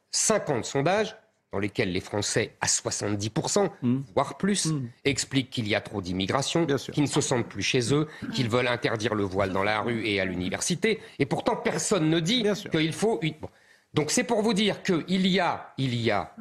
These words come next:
Speaker 2: Hmm.
Speaker 1: et il y a ce que pensent les gens,
Speaker 2: Hmm.
Speaker 1: et il y a ce qu'ils osent dire, et il y a ce qu'ils osent voter. D'autant plus dans un, dans une campagne présidentielle
Speaker 2: Oui. Hmm.
Speaker 1: où, si vous voulez, on a, et là on revient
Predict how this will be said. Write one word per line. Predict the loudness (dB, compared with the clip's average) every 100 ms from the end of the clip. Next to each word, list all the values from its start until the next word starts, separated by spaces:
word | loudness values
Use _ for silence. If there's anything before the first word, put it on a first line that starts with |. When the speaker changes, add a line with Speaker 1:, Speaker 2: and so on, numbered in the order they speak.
| -6
Speaker 2:
Hmm. | -6 -4
Speaker 1:
et | -6 -8 _ _ _ _ _ _ _ -2
il | 0 2
y | 2
a | 0 -2
ce | -4
que | -2
pensent | 0 0 0
les | -2
gens, | -2 -4 -8 _
Speaker 2:
Hmm. | 0 0 -2 0
Speaker 1:
et | 2
il | 2 2
y |
a | 0 0
ce | -4
qu'ils | -2 0 2
osent | 0 -2
dire, | -4 -4 -8 _ _ 0
et | 0
il | 2
y | 0
a |
ce | 0
qu'ils | 0 2
osent | 2 4
voter. | 0 0 -2 -4 _ _ _ _ -4
D'autant | 2 2 2 0
plus | 2 2 2 -2 -10 -8
dans | 0 2 4 2
un, | 2 0
dans | 0 2
une | 2 0
campagne | 0 0 0 0 -2
présidentielle | 0 0 2 0 2 2 2 -2 -2
Speaker 2:
Oui. | 0
Hmm. | 4
Speaker 1:
où, | 4 4 2 -4 _ _ _ _
si | -2 2
vous | 2
voulez, | 2 4 4 2 0 -8 -2
on | 2 2
a, | 2 0
et | 0
là | 2
on | 2
revient | 2 2 0 0